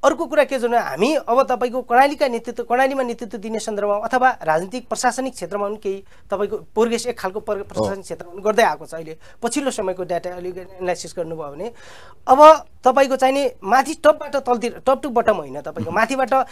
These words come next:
Speaker 1: हेर्ने नजरले कर्णाली हेर्ने होइन, अब तपाईँको bottom to up त, अप लिने गरी,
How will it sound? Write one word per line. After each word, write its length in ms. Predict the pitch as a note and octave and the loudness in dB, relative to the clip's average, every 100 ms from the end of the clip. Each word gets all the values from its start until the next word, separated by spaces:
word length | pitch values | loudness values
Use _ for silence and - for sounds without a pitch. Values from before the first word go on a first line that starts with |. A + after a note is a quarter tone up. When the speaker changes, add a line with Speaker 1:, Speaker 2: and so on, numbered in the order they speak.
| - D3+ | -6 -2
Speaker 1:
हेर्ने 220 | F3 B3 | 6 6
नजरले 320 | A#3+ A#3+ B3+ | 8 4 2
कर्णाली 320 | A#3+ A3 G#3+ | 2 4 4
हेर्ने 160 | E3 D3+ | 0 -6
होइन, 100 | E3 G#3 | -10 -6
अब 140 | A#3 | -4
तपाईँको 420 | A#3 G#3+ G#3 G#3+ | -4 -6 -6 -4
bottom 260 | E3+ A3 C#4 | -2 0 0
to 160 | - B3+ - | -2 -2 0
up 120 | G3+ - | 0 -4
त, 160 | - - - | -12 -12 -16
अप 100 | - - - - E3 | -18 -20 -20 -18 -6
लिने 240 | G3+ F#3+ | 0 0
गरी, 200 | D3+ C3 | -2 -10